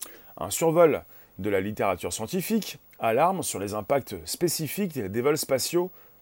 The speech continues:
Comment ça, un survol de la lidéra-, de la littérature scientifique ? Ils, ils sont partis sur de la littérature. Donc, alarme sur les impacts spécifiques des vols spatiaux sur la stratosphère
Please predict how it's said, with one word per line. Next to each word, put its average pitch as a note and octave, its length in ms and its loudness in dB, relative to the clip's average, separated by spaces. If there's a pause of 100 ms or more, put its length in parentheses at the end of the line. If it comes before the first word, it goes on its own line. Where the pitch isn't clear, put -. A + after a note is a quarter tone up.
(280)
Comment B2 180 -6
ça, - 340 -6
un E2+ 140 -10
survol G2+ 580 -4
de D2 100 -6
la D#2 100 0
lidéra-, F2 440 -2
de E2 240 -6
la F2 120 0
littérature F#2 540 -6
scientifique ? - 680 -10 (840)
Ils, G#2+ 160 -4 (300)
ils - 80 -6
sont D3 140 0
partis G3+ 280 -4
sur D#3+ 180 -2
de C3+ 80 0
la B2 120 4
littérature. C3+ 800 -2 (280)
Donc, A2 220 -6
alarme G3 400 6
sur B2 180 -2
les A#2+ 180 0
impacts D3+ 460 0
spécifiques - 760 0
des G2+ 160 -4
vols C#3+ 180 2
spatiaux D#3 520 0 (220)
sur - 180 -2
la A#2 120 2
stratosphère - 960 0